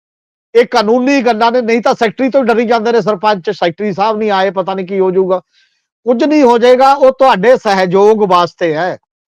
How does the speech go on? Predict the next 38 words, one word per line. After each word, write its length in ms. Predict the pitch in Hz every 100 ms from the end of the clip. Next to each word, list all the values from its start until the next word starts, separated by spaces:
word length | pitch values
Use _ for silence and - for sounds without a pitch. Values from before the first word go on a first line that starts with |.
| _ _ _ _ _ _ _ _ _ _ _ _
ਜੇ 200 | 175 233
ਕੈਬਨਿਟ 560 | - 214 208 247 269
ਕਹੇ, 480 | 240 220 185 190 196
ਕੈਬਨਿਟ 460 | - 190 196 240 214
ਮੰਤਰੀ, 420 | 214 185 220 226
ਅਹ, 100 | 196
ਜਦੋਂ 320 | 170 196 233
ਚੀਫ 300 | 185 220 220
ਸੈਕਟਰੀ 320 | 214 - 220
ਜਾਂ 160 | 190 220
ਜਿਹੜੇ 180 | 214 247
ਕਾਰਵਾਈ 420 | 185 180 175 214
ਕਰਦੇ 300 | 202 185 202
ਹੁੰਦੇ 300 | 196 190 190
ਨੇ 200 | 175 156 _ _ _ 190
ਉਹ 140 | 233
ਆਨਾਕਾਨੀ 520 | 220 226 226 226 220
ਕਰੇ 420 | 226 214 208 156 120 _ _ _ _
ਕਿ 100 | 208
"ਮੈਂ 300 | 196 180 208
ਨਹੀਂ 140 | 226 240
ਜੀ 120 | 240
ਇਹ 120 | 240
ਲਿਖਣਾ, 360 | 190 151 175 160
ਮੈਂ 220 | 175 220
ਮਿੰਟਸ 360 | 214 220 - 214
ਨਹੀਂ 160 | 208
ਲਿਖਣੇ," 360 | 180 156 151 113 _ _ _ _ _ _ _ -
ਤਾਂ 100 | 180 -
ਕੈਬਨਿਟ 400 | 165 156 240 233
ਸੁਪਰੀਮੋ 460 | 208 214 214 226
ਨੂੰ 100 | 240
ਕਹੇ, 140 | 240 240
"ਤੂੰ 180 | 233
ਜਾ, 200 | 175 196
ਤੇਰੇ 200 | 247 220
ਵਰਗੇ 380 | 208 196 180 214
ਅਸੀਂ 160 | 170